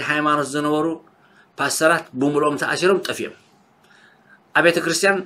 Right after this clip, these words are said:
ጠፊኡ ንኹሉ መንእሰይ ከዓኒ ብሓይሊ ተቐጥቂጡ ናብ ሳዋ ከም ዝወርድ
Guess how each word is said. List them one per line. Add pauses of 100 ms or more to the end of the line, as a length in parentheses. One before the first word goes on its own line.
(120)
ጠፊኡ (300)
ንኹሉ
መንእሰይ
ከዓኒ (140)
ብሓይሊ (1080)
ተቐጥቂጡ (160)
ናብ
ሳዋ
ከም
ዝወርድ